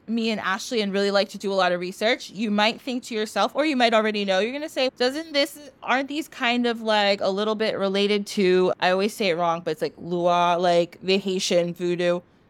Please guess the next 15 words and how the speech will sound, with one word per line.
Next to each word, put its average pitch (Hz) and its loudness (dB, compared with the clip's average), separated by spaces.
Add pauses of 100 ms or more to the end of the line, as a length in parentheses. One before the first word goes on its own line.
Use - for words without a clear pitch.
(280)
They 254 4
are 247 2
closely 277 -4
related, 220 -2
but 254 0
they're 208 4
different. 233 -6 (260)
Like, 196 2
Ifa 269 0
is 233 -2
different 226 0
than 185 0
Haitian 214 -4
voodoo, 240 -8
but 214 0